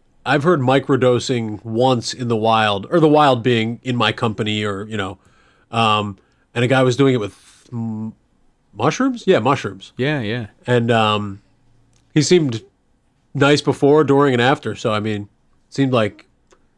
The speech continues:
Speaker 1: he either was just a nice guy, uh, but, or he was nice,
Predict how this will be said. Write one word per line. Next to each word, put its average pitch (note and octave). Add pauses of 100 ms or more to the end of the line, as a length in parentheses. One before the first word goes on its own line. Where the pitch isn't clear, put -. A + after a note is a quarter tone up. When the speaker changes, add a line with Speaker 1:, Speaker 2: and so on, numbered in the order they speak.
Speaker 1:
he C#3+
either B2+
was A#2
just - (120)
a A#2+
nice B2
guy, B2+
uh, G#2+ (260)
but, A2+
or A#2 (460)
he C3+
was A#2+
nice, C3